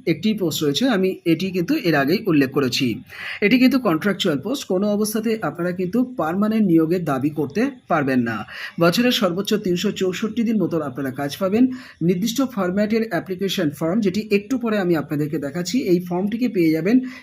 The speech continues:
এই অফিসিয়াল ওয়েবসাইট ভিজিট করলেই, অর্থাৎ এল এ ইউ ডি ও এইচ এ জি ও ভি টি ডট ডাব্লিউ বি পি টি টি আই ডট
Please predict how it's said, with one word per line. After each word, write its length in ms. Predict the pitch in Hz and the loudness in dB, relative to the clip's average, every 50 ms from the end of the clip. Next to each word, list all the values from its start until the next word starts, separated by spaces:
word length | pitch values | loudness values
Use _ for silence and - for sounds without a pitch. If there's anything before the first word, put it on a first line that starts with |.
| - - | -2 2
এই 180 | 185 185 240 - - | 4 4 4 4 0
অফিসিয়াল 440 | 160 151 - 202 196 - 226 220 220 - | -4 -4 -4 -4 -2 0 -2 -2 -2 0
ওয়েবসাইট 380 | 170 165 170 165 - 208 220 220 | 0 0 0 0 0 0 0 0
ভিজিট 320 | 202 170 196 220 247 214 | 0 2 2 2 0 0
করলেই, 360 | - 175 139 131 131 123 110 104 101 147 - - | 0 2 2 4 4 2 0 -2 -4 -8 -4 -4
অর্থাৎ 300 | 180 180 180 233 240 233 233 - - - - - - | -4 -2 0 0 -2 -2 -2 -6 -10 -10 -10 -2 2
এল 200 | 190 180 190 214 | 4 6 8 8
এ 100 | 226 233 226 | 8 6 6
ইউ 300 | 208 185 208 226 254 254 | 6 4 6 6 6 6
ডি 280 | 196 165 196 202 208 226 | 6 6 6 6 8 8
ও 160 | 233 226 226 - | 6 4 4 6
এইচ 300 | 170 160 170 170 - 226 | 6 8 8 8 6 4
এ 100 | 233 220 | 4 4
জি 220 | 165 170 196 208 | 4 4 4 4
ও 100 | 220 214 | 4 4
ভি 180 | 165 160 156 147 | 4 4 2 2
টি 180 | 151 214 247 | 2 2 2
ডট 200 | 196 165 156 156 156 - 160 | 2 2 0 0 -2 -4 -2
ডাব্লিউ 340 | 165 160 160 165 185 214 208 | 0 0 0 0 0 0 2
বি 140 | 202 208 | 2 2
পি 360 | - - 220 226 262 330 - - - _ - | 2 2 2 2 2 2 0 -4 -12 _ 0
টি 120 | 220 233 | 0 2
টি 180 | 226 247 254 226 - | 4 4 2 2 2
আই 180 | 147 143 160 | 0 0 0
ডট 200 | 160 156 156 160 | 0 0 -2 -2